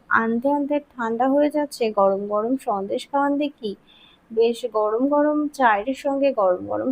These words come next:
সন্দেশ খাওয়া যাবে। শুনে টেবিল শুদ্ধ সবাই হু হু করে হাসি।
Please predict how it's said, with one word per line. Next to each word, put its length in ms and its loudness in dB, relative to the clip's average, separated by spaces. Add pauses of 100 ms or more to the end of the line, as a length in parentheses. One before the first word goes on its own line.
সন্দেশ 580 -2
খাওয়া 220 0
যাবে। 520 -4
শুনে 340 0
টেবিল 320 2
শুদ্ধ 300 -4
সবাই 360 -2
হু 200 2
হু 60 6
করে 240 2
হাসি। 460 -6